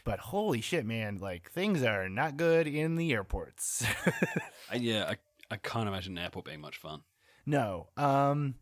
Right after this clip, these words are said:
Speaker 1: I will say, though, Belize takes, uh, quarantine very, very, very, very, very seriously. Um, like, throwing people in jail for not wearing masks seriously. Uh, we had to wait, like, two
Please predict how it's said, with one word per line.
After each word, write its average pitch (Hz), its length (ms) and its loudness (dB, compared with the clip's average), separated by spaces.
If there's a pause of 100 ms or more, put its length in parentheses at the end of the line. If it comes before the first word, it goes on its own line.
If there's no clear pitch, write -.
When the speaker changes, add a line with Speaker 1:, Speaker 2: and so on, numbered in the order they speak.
(380)
Speaker 1:
I 139 80 4
will 139 100 4
say, 220 180 4
though, 110 180 2
Belize 131 400 -6
takes, 180 340 -6
uh, 135 340 4
quarantine 117 480 -4
very, 120 300 -2
very, 170 220 4
very, 143 280 2
very, 135 240 2
very 143 300 2
seriously. 104 580 -4
Um, 107 540 0 (420)
like, 107 400 -2
throwing 156 440 2
people 143 320 -2
in 123 100 2
jail 113 480 0
for 107 160 -6
not 107 220 -2
wearing 104 200 -2
masks 98 420 -4
seriously. 90 800 -12
Uh, 98 440 -2 (200)
we 131 220 2
had 135 200 4
to 131 60 0
wait, 123 360 -2
like, 101 200 -12
two 151 320 -2